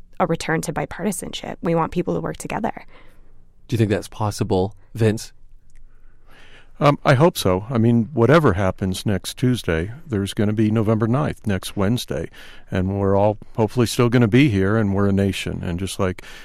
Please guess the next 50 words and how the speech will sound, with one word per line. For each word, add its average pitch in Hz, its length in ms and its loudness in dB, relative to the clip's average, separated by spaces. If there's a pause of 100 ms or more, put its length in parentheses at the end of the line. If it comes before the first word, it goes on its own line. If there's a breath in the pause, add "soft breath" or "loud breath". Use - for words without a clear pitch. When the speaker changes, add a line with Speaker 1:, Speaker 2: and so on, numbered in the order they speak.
(100)
Speaker 3:
you 107 60 -4
know, 90 100 2
Claire 110 260 2
and 107 80 4
I 104 100 4
are 98 120 4
family, 110 460 0
well, 95 180 0
we're 92 180 0
all 98 240 2 (120)
a - 80 -4
larger 101 360 2
family 95 520 -2
as 90 140 -4
a, 87 100 -4 (360 loud breath)
as 90 120 -2
a 95 80 -4
country, 92 500 -4
and 85 460 -6 (360 loud breath)
the - 100 -6
country's 95 420 -2
interests 95 320 -2
are 92 60 -4
certainly 98 360 -2
best 82 260 -4
served 85 240 -4
when 87 200 -4
we 82 80 -6
can 87 200 -6
work 85 220 -4
together 90 480 -4 (340 loud breath)
in 95 120 -4
spite 85 340 -4
of 85 80 -8
our 80 120 -2
differences. - 600 -10 (540)
Speaker 2:
Depending 104 380 2
on 90 120 0
who 98 320 0
wins, 98 460 0
do - 100 -6
you 92 40 -2
think 95 200 -4
one 92 200 0
of 95 100 -4
you 95 140 2
will 90 160 0
rub 92 260 -2
it 92 100 0
in? 98 420 -4